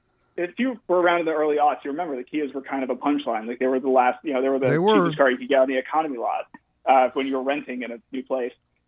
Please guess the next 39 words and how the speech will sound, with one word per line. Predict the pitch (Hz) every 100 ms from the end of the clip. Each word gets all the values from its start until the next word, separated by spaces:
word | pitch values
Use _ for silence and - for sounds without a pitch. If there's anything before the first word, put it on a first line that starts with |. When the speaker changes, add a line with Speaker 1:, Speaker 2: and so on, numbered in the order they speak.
| _
Speaker 1:
But | 147 147 -
they're | 147 147 -
excellent | 165 180 - 143 117
now, | 113 107
and |
they | 139 -
still | 202 202
have | 175 160
this, | 156 - -
uh, | 139 131 127
ten-year, | 160 160 156 143
hundred | 147 139
thousand | 135 127
mile | 135 120
warranty | 135 175 165 160
on | 147 147
them. | 143 - _ _ _ -
And | 156
Speaker 2:
Well, | 160
Speaker 1:
they, |
Speaker 2:
you | 175
know | 196
what? | 196
Speaker 1:
they're | -
Speaker 2:
In | 180
the | 175
Speaker 1:
just | 190
Speaker 2:
interest, | 220 240 - -
in | 185
the | 180
interest | - 220 -
of | -
full | 220
disclosure, | 180 170 - 185 175 175
I |
have | 156 180
to | 156
tell | - 180
you, | 196 208